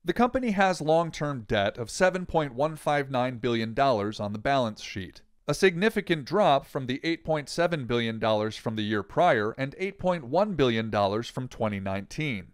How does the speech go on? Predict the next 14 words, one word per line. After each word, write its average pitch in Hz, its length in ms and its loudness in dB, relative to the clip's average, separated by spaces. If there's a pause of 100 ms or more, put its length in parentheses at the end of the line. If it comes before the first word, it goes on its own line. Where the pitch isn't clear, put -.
(360)
This 240 180 0
gives 143 300 2
A 117 100 6
P 113 240 0
A 107 120 4
more 165 260 4
room 147 260 -2
to 135 160 -2
expand 139 420 -2
operations 113 800 -2
or 120 200 -2
acquisitions 123 800 -2
as 127 180 -2
needed. 139 400 -6